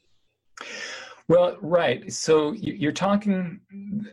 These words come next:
there's a, a level of concern, I'll call it, that does help to focus our attention. Um, and so i-, if you don't have sufficient concern,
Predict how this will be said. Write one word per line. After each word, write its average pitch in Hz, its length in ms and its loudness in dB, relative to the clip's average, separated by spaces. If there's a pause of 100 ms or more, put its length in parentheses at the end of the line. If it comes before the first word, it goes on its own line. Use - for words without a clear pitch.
(100)
there's 135 400 2
a, 131 340 2
a 135 60 2
level 165 380 2
of - 100 -2
concern, 160 920 0
I'll 156 140 2
call 170 360 4
it, 104 200 -2 (500)
that 135 480 2 (600)
does 165 320 4
help 165 300 0
to 127 140 2
focus 143 460 2
our 135 140 6
attention. 139 680 -2 (560)
Um, 127 360 2 (140)
and 131 180 2
so 139 460 4 (100)
i-, 143 180 0
if 123 160 0
you 123 100 4
don't 170 280 4
have 156 380 2
sufficient 139 580 0
concern, 131 680 4